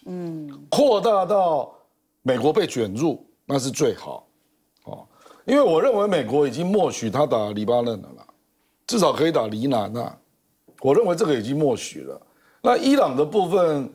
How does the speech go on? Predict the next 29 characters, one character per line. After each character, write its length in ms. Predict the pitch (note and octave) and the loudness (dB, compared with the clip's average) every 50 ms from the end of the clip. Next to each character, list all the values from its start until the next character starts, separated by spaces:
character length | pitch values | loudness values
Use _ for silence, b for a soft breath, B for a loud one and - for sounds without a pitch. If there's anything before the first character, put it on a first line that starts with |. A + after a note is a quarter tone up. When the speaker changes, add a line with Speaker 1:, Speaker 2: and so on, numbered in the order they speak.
| b b b b b | b b b b b
Speaker 2:
拜 160 | G#3+ F#3+ E3+ | 2 2 2
登 240 | D#3+ E3+ F3 F3+ F3+ | 2 0 0 0 -2
是 160 | - - D#3+ | -4 -4 -4
怕 260 | - - F3+ D#3+ C3 | 0 2 2 2 2
有 200 | A2+ G#2 G2+ G2+ | 2 -2 -6 -8
变 340 | - - E3+ D3+ B2+ A2+ A2 | -4 0 0 0 0 0 -4
数， 340 | - - F3 D3 G#2+ - - _ b b b b b b | -6 -4 -4 -4 -4 -6 -10 _ b b b b b b
所 200 | - D3 D#3+ E3 | 0 2 2 2
以 60 | D3 | 2
说 260 | A#2+ B2 D#3 D#3+ D#3+ | 2 2 2 2 2
核 160 | - - C#3+ | 2 0 0
设 200 | D3 C3 F3 F3 | 0 0 0 -2
施 160 | D3+ A#2 D#3 D3+ | 0 0 0 -2
你 100 | C3+ A2+ | -2 -2
不 140 | F#2+ D3 | -2 -4
可 160 | C3+ C3+ C3 B2+ | -2 -2 -2 -2
以 60 | C3+ | -2
打， 200 | C3 - - - - - _ _ _ b b b b b b | -2 -4 -4 -4 -6 -12 _ _ _ b b b b b b
那 80 | b - | b 0
可 140 | - C#3+ C#3 | 2 2 0
是 180 | C3+ F3+ G3 | 0 0 0
铀 380 | F3 D#3 D3 D3+ D3 C#3+ D#3 F3 | 2 2 4 4 4 4 2 2
设 300 | F3+ - C4+ G#3+ E3 C#3+ | 0 0 2 2 2 0
施 240 | B2 - D3 D#3 D3 | -2 -2 -4 -4 -4
可 120 | - B2 | -2 -2
不 60 | A#2+ | 0
可 80 | C3 C3+ | 0 0
以 80 | C3 B2+ | 0 -2
打？ 300 | - - F#2 B1 - | -2 -4 -4 -6 -8